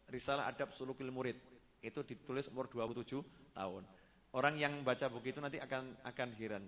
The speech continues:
Kalau ngerti ya, oh ternyata ini nulisnya umur dua puluh tujuh tahun. Dua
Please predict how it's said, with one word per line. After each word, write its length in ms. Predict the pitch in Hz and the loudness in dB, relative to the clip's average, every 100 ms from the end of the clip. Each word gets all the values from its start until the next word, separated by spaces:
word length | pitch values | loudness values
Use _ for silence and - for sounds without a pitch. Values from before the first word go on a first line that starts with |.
| 98 - | -12 -2
Kalau 240 | 120 131 | 0 0
ngerti 260 | 131 135 135 | 0 -2 0
ya, 80 | 117 - - - - | -2 -6 -18 -20 -10
oh 140 | 143 | -6
ternyata 420 | 160 156 151 151 196 | -4 -2 -2 -4 -6
ini 160 | 190 190 | -6 -6
nulisnya 400 | 196 175 160 196 | -4 -4 -4 -6
umur 240 | 175 175 | -4 -4
dua 160 | 175 123 | 0 -2
puluh 240 | 117 139 | -2 -6
tujuh 160 | - 117 | -8 -4
tahun. 240 | 160 135 123 | -2 -2 -4
Dua 160 | - | -8